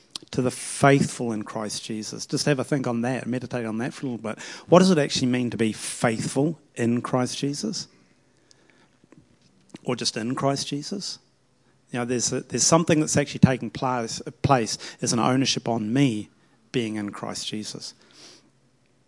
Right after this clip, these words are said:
So if that's you, then these, the follow-, uh, the following chapters are to your benefit. They're an exhortation in the scripture that cries out of the fullness of the life of Christ.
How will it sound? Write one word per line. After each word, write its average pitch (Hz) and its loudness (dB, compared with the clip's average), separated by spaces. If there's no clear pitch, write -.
So 160 6
if 165 2
that's - 4
you, 165 10
then 147 8
these, 143 6
the 180 6
follow-, 160 10
uh, 127 2
the 131 2
following 139 8
chapters 123 6
are 135 10
to - 2
your 123 4
benefit. 139 0
They're 127 2
an 127 0
exhortation 165 6
in 131 2
the 120 0
scripture 160 2
that 143 4
cries 160 8
out 139 4
of 127 -4
the 120 0
fullness 170 6
of 135 4
the 135 4
life 127 2
of - -10
Christ. - 0